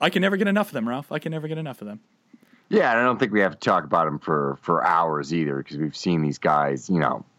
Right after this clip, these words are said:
Speaker 2: in, in such, we've discussed them in such detail that, you know, maybe it allows us to, to fly through 'em. 'Cause I would actually say that three of our favorite prospects being, uh, Vladito, Bo Bichette,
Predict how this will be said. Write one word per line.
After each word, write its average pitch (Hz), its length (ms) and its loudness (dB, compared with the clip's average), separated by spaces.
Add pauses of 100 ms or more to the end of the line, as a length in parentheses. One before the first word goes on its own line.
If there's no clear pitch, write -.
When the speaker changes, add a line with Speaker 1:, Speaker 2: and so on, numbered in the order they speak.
Speaker 2:
in, 87 320 2
in 92 160 2
such, - 340 0
we've 131 200 4
discussed 143 500 0
them 117 140 4
in 101 100 2
such 95 380 0
detail 87 540 2
that, 76 260 2 (320)
you 104 60 2
know, 95 40 4
maybe 104 280 4
it - 20 4
allows 92 380 2
us 90 180 0
to, 80 240 2
to 85 160 -2
fly 85 280 2
through 85 140 0
'em. 73 80 -2
'Cause 92 160 0
I 135 80 4
would 160 140 2
actually 113 320 0
say 107 300 2
that 85 320 0 (800)
three 147 320 4
of 113 160 2
our 117 120 4
favorite 104 380 0
prospects 95 840 0 (920)
being, 95 480 2 (380)
uh, 85 380 2 (300)
Vladito, 92 880 2 (400)
Bo 104 240 2
Bichette, 90 500 0